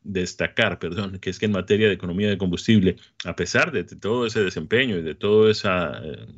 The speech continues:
fuerza que produce el motor, en materia de consumo son diecinueve millas por galón en la ciudad y veinticinco millas por galón en la autopista.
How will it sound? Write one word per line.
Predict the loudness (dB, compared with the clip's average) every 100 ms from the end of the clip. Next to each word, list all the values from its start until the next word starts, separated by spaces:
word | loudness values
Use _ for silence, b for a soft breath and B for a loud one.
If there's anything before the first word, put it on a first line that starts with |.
| -8
fuerza | 2 2 2 -4
que | -6
produce | -6 -4 0
el | 2
motor, | 4 4 2 B B B B
en | -4 0
materia | 0 2 4
de | 4 2
consumo | 0 2 4 4 2 -8
son | -4 0 2
diecinueve | 4 4 4 4 6 6 6
millas | 6 6 2 0 -6 -8
por | -4 0
galón | 2 4 4
en | 4
la | 0
ciudad | 0 4 4 2 -4 _ 2
y | 4
veinticinco | 6 4 2 -2 2 4 4
millas | 4 4 4 0 0
por | -2 0 2
galón | 4 6 4 4
en | 4 6
la |
autopista. | 4 2 -2 -4 -6